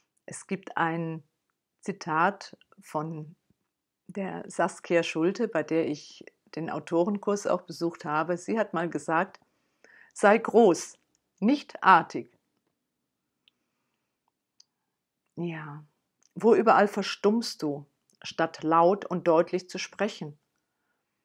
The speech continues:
Möchtest du all dies zerstören und unkreieren? Wo überall versteckst du dich lieber in deiner komfortablen Box,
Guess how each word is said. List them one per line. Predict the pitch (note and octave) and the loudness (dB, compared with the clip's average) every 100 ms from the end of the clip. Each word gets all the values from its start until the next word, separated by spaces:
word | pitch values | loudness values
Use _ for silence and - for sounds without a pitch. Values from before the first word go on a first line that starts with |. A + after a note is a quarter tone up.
| _ _ _ - | _ _ _ -4
Möchtest | F#3 G3+ - F#3+ - | 0 0 -2 -10 -4
du | F#3 | 2
all | F3+ A3 | 4 2
dies | G#3 G#3+ - | 0 -6 -4
zerstören | G3+ G3 E3 D#3+ E3 D#3 | -6 -4 0 -2 -2 -8
und | C#3+ | -10
unkreieren? | - C#3+ - - D#3+ D#3+ E3 _ _ _ _ _ _ _ _ _ _ _ _ _ _ _ _ _ _ _ _ _ _ - _ _ _ _ _ | -10 -10 -10 -8 -8 -10 -14 _ _ _ _ _ _ _ _ _ _ _ _ _ _ _ _ _ _ _ _ _ _ -20 _ _ _ _ _
Wo | F3+ G3+ | 2 2
überall | G#3 F#3 - F3 | 4 4 4 4
versteckst | F3+ F3+ - F3 F3+ - | 2 -4 0 -2 -2 -6
du | E3+ | -6
dich | D#3+ - | -6 -8
lieber | E3 F#3 F#3+ | -4 -2 -2
in | - E3+ | -2 -4
deiner | E3 E3 D#3 | -4 -4 -6
komfortablen | G3+ A3+ - F3+ F3+ F3+ F3+ E3 | -4 -4 -6 -6 -2 -2 -2 -2
Box, | D#3 F#3 - - - | -2 -2 -8 -16 -18